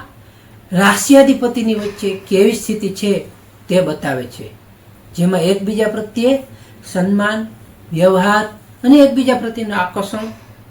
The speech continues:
કેવું રહેશે તે આ બાબત પરથી જોઈ શકાય. છઠ્ઠું છે ગણકૂટ. આમના ગુણ છે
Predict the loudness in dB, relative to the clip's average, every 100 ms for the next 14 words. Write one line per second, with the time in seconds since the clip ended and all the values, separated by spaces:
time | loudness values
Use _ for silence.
0 | -18 2 6 8 10 8 8 4 -2 -2
1 | -12 -20 -4 4 6 8 6 4 2 -4
2 | -6 -4 -4 -4 -4 -12 -14 -18 -20 -20
3 | -20 -20 -20 -20 -20 -20 -20 -6 -6 -4
4 | -6 -4 -4 -4 -6 -16 -20 -20 -20 -20
5 | -14 -4 6 8 6 2 -8 -10 -20 -20
6 | -20 -20 -20 -20 -20 -16 -4 -2 2 0
7 | 0 -4 -4 -8